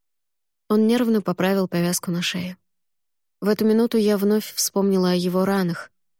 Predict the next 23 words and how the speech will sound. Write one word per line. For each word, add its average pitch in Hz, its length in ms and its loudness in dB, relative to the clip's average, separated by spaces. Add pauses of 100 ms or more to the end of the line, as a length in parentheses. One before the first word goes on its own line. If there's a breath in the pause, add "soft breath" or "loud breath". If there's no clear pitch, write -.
(140)
попыталась 202 500 -2
понять, 190 540 -2
не 185 140 0
успела 202 400 0
ли 190 180 2
я 190 160 0
какую-нибудь 190 600 0
задеть, 190 580 -2 (420)
и 202 180 2
пришла 220 400 -2
к - 80 -16
неутешительному 214 840 0
выводу, 214 520 0
что - 420 -6
висла 214 440 -2
как - 180 -4
раз 190 220 -2
на 185 120 0
той 196 200 0
руке, 190 340 -2
которую 180 480 -4
порвал 180 380 -4
Серый. - 560 -8